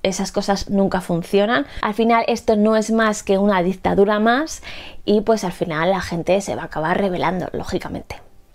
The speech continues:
En mil novecientos cincuenta y siete, otra vez, John Wyndham nos trae una invasión extraterrestre, los cucos de Midwich. Esta vez, en vez de árboles, van a ser seres en forma de niños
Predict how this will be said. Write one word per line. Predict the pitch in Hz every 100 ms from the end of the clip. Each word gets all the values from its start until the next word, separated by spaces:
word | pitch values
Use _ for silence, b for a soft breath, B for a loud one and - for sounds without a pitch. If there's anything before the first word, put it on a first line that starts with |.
| - -
En | 240 247
mil | 254
novecientos | 254 247 254 240 233
cincuenta | 220 220 214
y |
siete, | 208 220 220 226 - -
otra | 240 233 226
vez, | 208 220 - 214
John | 202 202
Wyndham | 196 208 220 214 214 -
nos | 247 247 240 -
trae | 220 214 214 -
una | 220 214
invasión | 208 185 - 208 190
extraterrestre, | 196 220 208 196 190 196 220 208 -
los | 240 233
cucos | - 226 233 208
de | 208
Midwich. | 190 196 214 220 220 - B B B B B - -
Esta | 349 320 277 240
vez, | 247 262 - -
en | 214 208
vez | 240 214 233
de | 240 - -
árboles, | 214 214 208 226 233 262 - - B B -
van | 240 254
a | 226
ser | - 254 254 - -
seres | - 254 247 247 -
en | - 214
forma | 208 247 233 226 220
de | 202 190
niños | 208 254 240 214 220 - - -